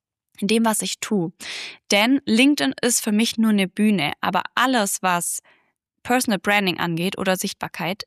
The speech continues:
das ist nichts, was, da ist LinkedIn eine Bühne, aber eine andere Bühne ist jeden Tag, ähm, wie man selbst jeden Tag sich fühlt, wie man selbst aber auch jeden Tag auftritt im eigenen, also im Unternehmen zum Beispiel, in Teammeetings, aber auch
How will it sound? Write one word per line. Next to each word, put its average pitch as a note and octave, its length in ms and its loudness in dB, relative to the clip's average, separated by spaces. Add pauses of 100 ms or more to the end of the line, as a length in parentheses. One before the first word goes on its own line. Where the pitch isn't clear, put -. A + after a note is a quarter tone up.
das G3 200 -2
ist - 280 -2
nichts, B3 520 2
was, G#3+ 180 0 (400)
da C4 100 0
ist B3+ 80 0
LinkedIn C#4 300 2
eine A#3+ 240 2
Bühne, F3+ 360 -2
aber G3 140 -2
eine G#3 160 0
andere A#3+ 320 0
Bühne G#3 400 -2
ist - 180 -6 (560)
jeden A#3 340 0
Tag, G3 420 -2 (100)
ähm, F3+ 460 -2
wie G3 80 -6
man F#3 160 0
selbst - 440 -2
jeden G#3 200 0
Tag G3 340 -4 (160)
sich - 240 0
fühlt, D#4 440 2 (120)
wie A3+ 80 0
man G#3+ 140 0
selbst G#3+ 220 0
aber G3+ 120 0
auch G3 60 -4
jeden G#3+ 200 -2
Tag G3 220 -4 (100)
auftritt - 680 -4 (300)
im C4+ 180 2
eigenen, B3 340 -2
also A3 160 -2
im B3+ 220 2
Unternehmen A#3+ 760 0
zum F#3 140 -4
Beispiel, F3+ 420 -4 (280)
in C#4+ 300 6
Teammeetings, F#3 760 2 (120)
aber C4 380 0
auch A3 380 -2